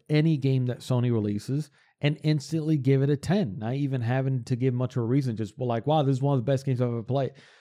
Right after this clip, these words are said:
Uh, th-, th-, you know, there's no way to prove that those people play those games. One of the reasons why review scores are something that a lot of people tend to, uh, I guess, trust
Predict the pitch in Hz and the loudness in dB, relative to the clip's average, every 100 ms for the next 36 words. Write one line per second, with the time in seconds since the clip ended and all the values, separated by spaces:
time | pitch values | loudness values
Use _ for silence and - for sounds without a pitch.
0 | _ _ 127 123 120 123 - 156 165 180 | _ _ -10 -8 -6 -6 -6 -4 -6 -8
1 | - 185 170 120 143 135 143 160 170 160 | -4 -2 0 4 2 2 0 2 2 2
2 | 147 139 160 151 131 131 120 135 127 113 | 0 0 0 0 -2 -4 -2 -2 -2 -2
3 | 139 131 120 101 131 139 110 127 165 160 | 0 2 2 -2 -2 -2 0 0 2 0
4 | 147 143 135 120 127 120 117 101 120 131 | 0 -2 -2 -4 -4 -2 -2 -2 0 0
5 | 135 135 127 123 113 _ _ _ _ _ | -2 -4 -4 -6 -10 _ _ _ _ _
6 | 127 - 147 135 139 123 120 117 113 - | -6 -2 -2 0 -2 -2 -2 -2 -2 -6
7 | - - 117 120 123 127 113 110 127 120 | -14 -6 -4 -2 -2 -4 -6 -4 -2 -2
8 | 113 - 117 107 104 101 107 98 98 - | -6 -4 -2 0 -2 -4 -8 -10 -10 -12
9 | - 131 120 117 - - 196 262 190 - | -8 -6 -4 -4 -6 -6 -2 0 -2 -6